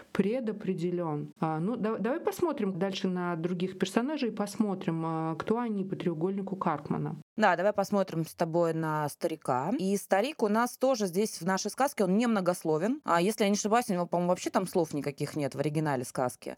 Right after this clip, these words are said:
Speaker 2: А, мы, э, можем прочитать описание его поступков и того, что он делает. А делает он тоже не так много. Ну, первое, что он делает, он соглашается совсем со старухой, это мы понимаем, а,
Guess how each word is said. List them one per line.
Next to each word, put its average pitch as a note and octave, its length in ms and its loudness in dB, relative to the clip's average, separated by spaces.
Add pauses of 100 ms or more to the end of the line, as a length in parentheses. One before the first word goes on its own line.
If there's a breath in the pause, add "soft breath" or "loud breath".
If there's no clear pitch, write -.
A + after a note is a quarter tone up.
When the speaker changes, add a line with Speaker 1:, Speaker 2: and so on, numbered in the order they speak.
(140 loud breath)
Speaker 2:
А, F3+ 140 4
мы, B3 360 4
э, D3+ 100 -2 (220)
можем A3 340 2
прочитать A#3+ 600 2
описание A3 840 2
его E3+ 220 2
поступков E3+ 600 0 (100)
и G3 140 -2
того, G3+ 240 4
что - 160 -2
он F#3+ 100 2
делает. D3+ 420 0 (100)
А F3 140 4
делает C4 420 4
он B3+ 220 2
тоже A3+ 280 2
не G3 120 2
так A#3 260 2
много. D3 580 0
Ну, F3 100 -4
первое, F3+ 320 4
что E3 180 -4
он E3 80 0
делает, D#3 240 4
он D#3 80 -2
соглашается F3 600 2
совсем D#3 320 0
со - 120 -10
старухой, G3 520 2
это D#3+ 160 -2
мы E3+ 120 0
понимаем, F#3 500 0 (320 loud breath)
а, E3 180 6